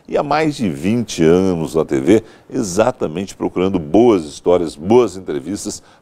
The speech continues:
para levar aos telespectadores e para levar àqueles que me acompanharam no rádio tanto tempo. A partir de agora, a gente vai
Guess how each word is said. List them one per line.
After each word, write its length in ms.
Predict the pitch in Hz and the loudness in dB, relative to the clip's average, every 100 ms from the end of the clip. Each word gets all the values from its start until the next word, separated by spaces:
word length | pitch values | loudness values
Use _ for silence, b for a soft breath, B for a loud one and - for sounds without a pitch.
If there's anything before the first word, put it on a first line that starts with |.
| - | 0
para 160 | 120 | 2
levar 320 | 123 95 90 | 2 2 2
aos 180 | 87 78 | 2 -2
telespectadores 960 | - 117 127 - 143 139 156 147 156 165 | -2 0 0 -2 -6 -4 -4 -2 -4 -4
e 40 | |
para 180 | 165 156 | 0 2
levar 280 | 143 98 110 | 4 4 2
àqueles 380 | 98 101 107 - | 0 -2 -6 -6
que 100 | 104 | -8
me 60 | |
acompanharam 640 | 98 101 92 92 85 90 | -6 -6 -2 0 2 0
no 100 | 87 | 0
rádio 420 | 71 78 87 80 73 b b b - | -2 0 0 -2 -10 b b b 0
tanto 360 | 123 120 - | 2 2 -4
tempo. 420 | - 67 55 _ _ - | -10 -10 -12 _ _ -4
A 20 | |
partir 320 | 117 107 107 | -2 -2 -4
de 160 | 98 117 | 0 0
agora, 420 | 107 104 120 120 b b b | 2 4 4 0 b b b
a 100 | 82 | -6
gente 280 | 98 101 95 | -6 -8 -2
vai 180 | 104 | -2